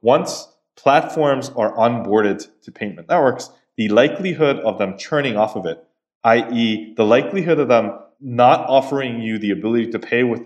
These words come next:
a certain method to do business is very, very, very low. So, uh, we picked a category that's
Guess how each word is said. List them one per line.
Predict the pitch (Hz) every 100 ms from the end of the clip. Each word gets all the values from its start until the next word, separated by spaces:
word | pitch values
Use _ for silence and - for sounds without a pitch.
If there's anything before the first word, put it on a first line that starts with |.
| -
a | -
certain | 117 - 101
method | 147 - 120 -
to | 107
do | 98
business | 95 156 135 110 - _ _ -
is | 110 104 101 -
very, | 104 101 104
very, | 101 101 95
very | 95 90
low. | 127 104 - _ _ -
So, | - 123 107 - - _ _ _ -
uh, | 107 113
we | 113 113
picked | - 208 208 - -
a | 120 107 104 107 - -
category | - 160 175 147 110 110
that's | 107 92